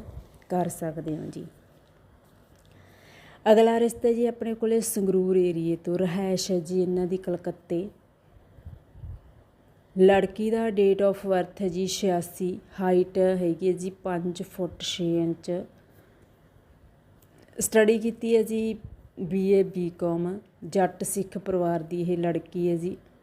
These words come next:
ਲੜਕੀ ਦੇ ਜੋ ਘਰ ਵਾਲਾ ਸੀ ਜੀ ਐਕਸਪਾਇਰ ਹੋ ਗਿਆ,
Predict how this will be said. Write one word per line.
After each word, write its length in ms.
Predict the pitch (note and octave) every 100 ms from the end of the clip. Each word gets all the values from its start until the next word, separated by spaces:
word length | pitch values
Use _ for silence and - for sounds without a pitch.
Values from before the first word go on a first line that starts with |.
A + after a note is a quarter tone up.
| _ _ _ _ _ _ _ _ _ _ _ _ _ _ _ _ _ _ _ _ _ _ _ _ _ _ -
ਲੜਕੀ 440 | G3+ G#3+ G#3+ A#3+ B3
ਦੇ 220 | B3 B3
ਜੋ 360 | A#3+ A#3+ A#3 F#3
ਘਰ 480 | F3+ - _ G3+ F#3
ਵਾਲਾ 280 | F3 F3+ F#3
ਸੀ 200 | F#3 F#3
ਜੀ 160 | F#3
ਐਕਸਪਾਇਰ 540 | F#3+ F#3+ - F#3 E3+ F#3+
ਹੋ 160 | F#3+
ਗਿਆ, 240 | E3+ E3+